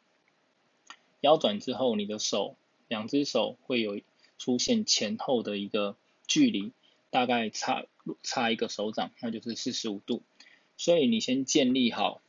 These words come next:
双手，就是差一个手掌四十五度这个动作，接着再做单手的四十五度。练习只有一只手在前面做平衡的时候，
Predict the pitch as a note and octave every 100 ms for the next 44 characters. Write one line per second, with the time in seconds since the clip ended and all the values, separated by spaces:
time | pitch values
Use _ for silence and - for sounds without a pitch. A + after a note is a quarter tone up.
0 | _ _ - - C3 C#3+ - B2 G3+ -
1 | _ _ _ _ _ _ - A#2+ - A2+
2 | G#2+ A2 - - - _ - - B2+ B2+
3 | A2 A2+ A2 G2+ G#2+ - - B2+ - G#2
4 | G2 A#2+ G#2+ B2+ A#2 A2+ G#2+ - A2+ -
5 | _ - - _ - D3+ E3 D#3 G#2+ A#2+
6 | A#2 A2 - C#3 D3 D3 G#2 G#2 G#2 A#2+
7 | - G#2+ G2+ A2+ G2+ _ _ _ _ _
8 | _ _ _ _ _ _ _ - D#3 C#3+
9 | B2 - A2 A2+ B2 _ _ - B2+ C3
10 | A#2+ B2 C3 B2 G2+ A#2+ - G#2+ A2+ A2
11 | G#2+ A2 - G#2 G#2+ A2+ G#2+ - G#2+